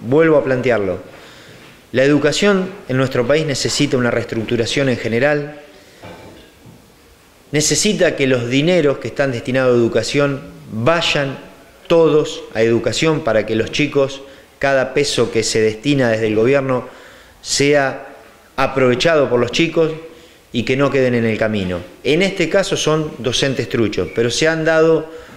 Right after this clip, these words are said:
muchísimas circunstancias en las que el gobierno ha denunciado que el dinero que iba para los chicos no llegaba.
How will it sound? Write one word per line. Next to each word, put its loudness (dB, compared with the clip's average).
muchísimas 0
circunstancias -2
en 0
las -2
que -2
el 0
gobierno 2
ha 0
denunciado 0
que 0
el 2
dinero 2
que 0
iba 4
para 0
los -2
chicos -2
no -2
llegaba. -2